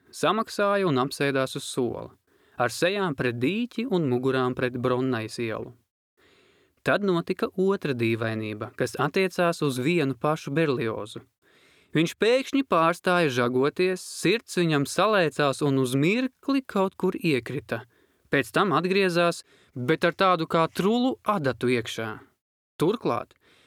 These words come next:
Berliozu pārņēma nepamatotas, bet tik stipras bailes, ka viņam gribējās tūlīt bēgt no Patriarhu dīķiem, ko naginēs. Berliozs skumīgi atskatījās,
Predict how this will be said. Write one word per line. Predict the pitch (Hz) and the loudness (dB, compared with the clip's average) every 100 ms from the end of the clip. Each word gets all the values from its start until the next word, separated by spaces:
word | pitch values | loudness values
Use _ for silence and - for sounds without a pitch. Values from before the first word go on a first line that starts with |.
| - | -2
Berliozu | 135 170 240 240 220 220 214 | 2 2 2 0 2 0 0
pārņēma | 170 175 175 160 127 | 2 4 2 2 2
nepamatotas, | 135 196 214 202 196 196 185 170 131 | 2 0 0 0 0 0 0 -2 -2
bet | 131 127 - | -2 -2 -4
tik | - 233 - | -6 -6 -8
stipras | - 233 - 143 | -4 -2 0 -2
bailes, | 123 196 220 135 120 - _ _ - | 0 0 2 0 -2 -12 _ _ -2
ka | 151 | 2
viņam | 170 247 240 | 2 2 2
gribējās | 202 190 175 151 - | 0 2 2 0 0
tūlīt | 160 160 131 | 2 2 0
bēgt | 156 180 - | 0 0 0
no | 120 | -2
Patriarhu | 131 156 135 123 123 127 | 0 -2 0 0 0 -2
dīķiem, | 127 180 - 139 123 | 0 -2 -2 -4 -2
ko | 143 165 | 0 0
naginēs. | 170 123 113 107 - - _ _ _ _ _ _ _ _ 147 | 0 0 -2 -6 -12 -20 _ _ _ _ _ _ _ _ -4
Berliozs | 127 139 165 139 120 - - | 0 2 2 2 2 -2 -4
skumīgi | 170 185 131 120 120 - | 0 2 2 2 0 0
atskatījās, | 156 - 202 165 156 143 120 | -2 -2 -2 0 2 2 0